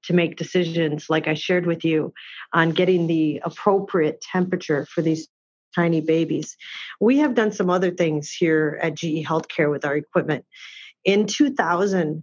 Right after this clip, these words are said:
we launched the very first hybrid incubator and warmer together, a product we call Giraffe Omnibed. For those of you not familiar with healthcare, not familiar with, specifically with this space, you may think about your cars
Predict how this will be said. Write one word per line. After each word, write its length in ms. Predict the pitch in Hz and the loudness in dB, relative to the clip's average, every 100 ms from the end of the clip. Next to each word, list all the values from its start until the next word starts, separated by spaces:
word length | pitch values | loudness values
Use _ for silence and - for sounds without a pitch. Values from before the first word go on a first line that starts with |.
| - | -2
we 260 | 180 196 202 | 2 4 4
launched 480 | 190 185 185 - | 2 0 -2 -2
the 80 | 180 | 0
very 420 | 165 180 190 185 | 2 2 4 2
first 640 | 180 - 175 147 160 - - _ _ - | 0 0 0 0 -4 -12 -18 _ _ -10
hybrid 680 | - 180 185 175 156 147 156 _ _ _ - | 0 2 2 2 2 0 -8 _ _ _ 0
incubator 640 | 196 190 214 208 208 196 | 0 2 4 4 4 2
and 160 | 185 180 | 2 2
warmer 340 | 180 175 175 | 0 0 -2
together, 580 | 175 151 156 143 139 143 _ _ 185 | -4 -2 0 2 -2 -4 _ _ -6
a 40 | |
product 460 | 185 180 180 175 180 | 0 2 2 0 2
we 140 | 180 | 0
call 380 | 180 165 156 156 | 2 2 2 0
Giraffe 420 | - 160 156 151 | 0 2 0 0
Omnibed. 600 | 160 165 160 156 131 - - - - - - _ - | 0 0 0 -2 -4 -6 -14 -20 -20 -20 -20 _ -2
For 100 | 196 | 2
those 220 | 220 220 | 4 4
of 80 | 202 | 4
you 320 | 214 208 196 - _ | 4 2 0 -8 _
not 260 | 185 190 185 | 0 0 2
familiar 340 | 208 190 190 | 2 4 4
with 140 | 185 185 | 2 2
healthcare, 600 | 185 185 - 175 175 170 | 0 0 0 2 2 0
not 200 | 170 - | -2 -2
familiar 400 | - 175 170 170 | 0 2 4 2
with, 200 | 165 160 | 0 -4
specifically 680 | - 185 185 185 180 175 165 | -6 -4 -2 -2 0 0 2
with 200 | 165 160 | 2 0
this 240 | 160 156 | -2 -4
space, 460 | - 214 180 175 - | -2 0 0 0 0
you 80 | 180 | 2
may 160 | 175 | 2
think 180 | 180 170 | 0 -2
about 220 | 170 156 | 0 0
your 120 | 151 160 | 0 -2
cars 640 | - 185 165 139 135 | 0 2 2 -2 -6